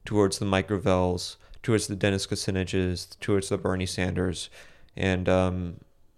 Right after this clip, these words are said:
I think we need, we need an anti-war coalition on all fronts and accords. I think it's time we bring it back. You know, I think it's time that we, uh,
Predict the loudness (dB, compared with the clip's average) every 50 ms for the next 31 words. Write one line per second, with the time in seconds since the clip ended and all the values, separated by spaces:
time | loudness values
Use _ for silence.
0 | -6 -4 -2 0 2 4 4 4 4 4 2 2 0 -2 -4 -2 -2 0 2 2
1 | 2 2 2 0 0 0 2 4 4 6 6 4 2 2 2 2 2 2 2 0
2 | -2 -6 -12 -12 -12 -14 _ _ -4 -2 0 2 4 4 4 4 2 0 -2 -2
3 | -2 -4 -6 -6 -8 -6 -4 -4 -2 -2 -2 -4 -6 -10 -14 -16 _ -20 -20 -20
4 | -20 -20 _ _ -8 -6 -2 0 0 0 0 0 0 0 2 2 2 2 0 0
5 | 0 -2 0 0 0 2 2 0 0 0 -4 -12 -20 -20 -20 _ _ -20 -20 -20
6 | -20 _ _ _ -10 -6 -4 -2 0 2 2 0 0 0 0 0 0 -2 -2 0
7 | 2 2 2 4 2 2 0 0 0 0 0 2 2 2 2 0 0 -2